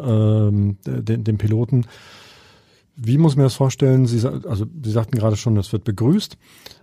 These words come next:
Ähm, und dann geben Sie irgendwelche quasi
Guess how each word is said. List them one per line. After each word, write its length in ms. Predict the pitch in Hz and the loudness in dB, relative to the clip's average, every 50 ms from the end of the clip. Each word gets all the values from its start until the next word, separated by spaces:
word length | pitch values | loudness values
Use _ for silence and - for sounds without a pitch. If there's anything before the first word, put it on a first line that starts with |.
| _ _ _ _ _ | _ _ _ _ _
Ähm, 800 | - 135 127 127 123 123 123 123 123 123 123 123 120 123 127 - _ _ _ _ | 2 2 4 4 4 4 4 4 4 2 2 2 0 0 -2 -6 _ _ _ _
und 200 | - 123 117 110 | -2 -2 0 2
dann 460 | 113 113 117 123 127 123 123 123 - - _ _ _ _ _ _ _ _ _ _ _ | 2 2 4 4 4 4 2 0 -2 -6 _ _ _ _ _ _ _ _ _ _ _
geben 400 | 127 123 120 113 110 120 131 139 | -10 -8 -6 -2 0 2 2 2
Sie 60 | 127 143 | 2 2
irgendwelche 500 | 131 120 123 110 - 135 120 120 117 110 110 _ _ _ _ - 202 175 - - _ - - | 0 0 0 0 0 2 2 2 0 -2 -6 _ _ _ _ -20 -20 -20 -20 -20 _ -12 -6
quasi 580 | - 113 113 113 107 117 117 117 117 117 110 | -2 0 0 2 2 2 2 2 2 0 -2